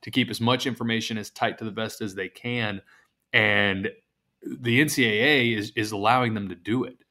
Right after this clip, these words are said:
And so, yeah, I'm right there with you. The, everything we're gonna talk about today, put the caveat over top of it that <laughs> this comes with, and this goes without saying,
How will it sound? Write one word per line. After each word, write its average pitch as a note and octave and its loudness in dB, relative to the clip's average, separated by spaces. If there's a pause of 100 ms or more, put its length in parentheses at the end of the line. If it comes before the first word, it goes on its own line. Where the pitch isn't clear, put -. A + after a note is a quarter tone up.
(320)
And G2+ 0 (320)
so, B2 4
yeah, B2+ 6 (340)
I'm C3+ 4
right C#3+ 6
there B2+ 6
with D3+ 8
you. D#3+ 0
The, C#3 -4 (600)
everything D#3 4
we're C3 4
gonna B2+ 4
talk C3+ 4
about B2 2
today, A#2+ 2 (300)
put - 4
the C3 0
caveat B2+ 4
over B2 0
top A#2 -2
of G2+ -4
it G2+ -4 (200)
that A#2 2 (120)
<laughs> - -12
this - 10
comes D3+ 4
with, B2+ 2
and C#3+ 2
this D#3 2
goes C#3 6
without G#2+ 0
saying, A2 -2